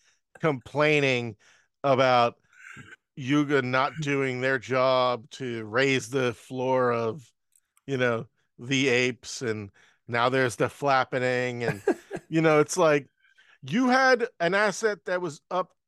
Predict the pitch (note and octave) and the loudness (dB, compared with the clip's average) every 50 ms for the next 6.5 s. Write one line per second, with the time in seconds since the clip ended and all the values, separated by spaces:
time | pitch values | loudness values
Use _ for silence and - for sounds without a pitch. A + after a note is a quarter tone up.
0 | _ _ _ D#3+ C#3+ F3+ F#3+ F#3+ F3+ - F#3+ F3+ - - F#3+ F3 D3+ C3 D#3+ F3 | _ _ _ -8 -2 0 0 0 0 -2 -4 -6 -2 -4 -4 -2 0 2 2 2
1 | E3+ E3 E3+ D#3+ D3 C3+ A2+ - - - C#3+ B2+ A#2 B2 B2 A2+ G2+ G#2 G#2+ G2+ | 2 0 0 -2 -2 -4 -6 -8 -10 -6 -4 -4 -2 0 -2 -2 -2 -6 -8 -10
2 | G#2+ - _ - C3 G2 D#3 D3+ D3 E3 D#3 D3+ C3 - - D#3 D3 C#3 C3+ B2+ | -10 -12 _ -8 -2 0 0 2 2 0 -2 -4 -8 -4 0 0 2 2 0 -2
3 | B2 A#2+ A#2 A2+ A2 G#2+ A2+ A2 G#2 G2+ G#2 G#2+ G2 G#2 F#2+ - A2+ A2 G#2+ G2+ | -4 -2 -2 -2 -2 -2 -2 -4 -4 -4 -6 -8 -10 -12 -14 -10 -8 -8 -8 -8
4 | G#2 G2+ G2 F#2+ F2+ F#2+ F#2+ - A2+ A2 G#2 G#2 G#2 G#2 G#2+ D2+ G2 - - _ | -8 -12 -14 -14 -18 -20 -18 -14 -14 -12 -12 -12 -12 -12 -14 -14 -18 -20 -16 _
5 | A#2 A2+ G#2 - E2 E2+ F2 _ _ - _ _ _ _ _ _ _ _ _ _ | -12 -12 -12 -14 -18 -20 -20 _ _ -20 _ _ _ _ _ _ _ _ _ _
6 | - A2 G#2+ G#2 G#2 G#2+ G#2 G#2+ A2+ | -8 -4 -2 0 -2 -2 -4 -6 -12